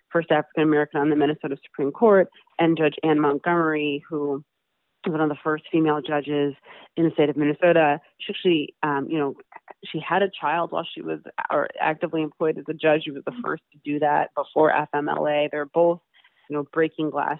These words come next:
Speaker 1: ceilings. And it was incredibly impactful for me to have them as role models. And so I felt very strongly the importance of having people like them on the bench, of having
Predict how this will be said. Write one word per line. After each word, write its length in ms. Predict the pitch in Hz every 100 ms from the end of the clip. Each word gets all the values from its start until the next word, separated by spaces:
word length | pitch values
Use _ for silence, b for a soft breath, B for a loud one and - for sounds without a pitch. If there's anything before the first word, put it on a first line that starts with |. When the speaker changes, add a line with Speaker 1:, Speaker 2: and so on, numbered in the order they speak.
| -
Speaker 1:
ceilings. 600 | 151 151 147 143 143 143 - b b -
And 160 | 180 180
it 80 | 165
was 140 | 170
incredibly 720 | 170 175 - 175 185 190 190 135
impactful 640 | 156 - 143 147 - 143 _
for 120 | 143
me 260 | 143 147 135
to 100 | 139
have 260 | 135 131
them 160 | 135 131
as 80 | 127
role 160 | 139 -
models. 380 | - - - -
And 100 | 151 -
so 60 |
I 140 | 143 160
felt 280 | 175 175 170 _ b b
very 220 | 165 156 -
strongly 760 | - 147 151 165 147 135 131 - _ -
the 80 | 151
importance 560 | 151 - 165 160 143 143
of 120 | 131
having 600 | - 147 151 147 143 120 -
people 380 | 160 151 143 131
like 260 | 131 135 143 -
them 180 | 147 127 -
on 220 | 135 127
the 120 | 117 -
bench, 240 | 117 -
of 80 | -
having 460 | - 147 147 143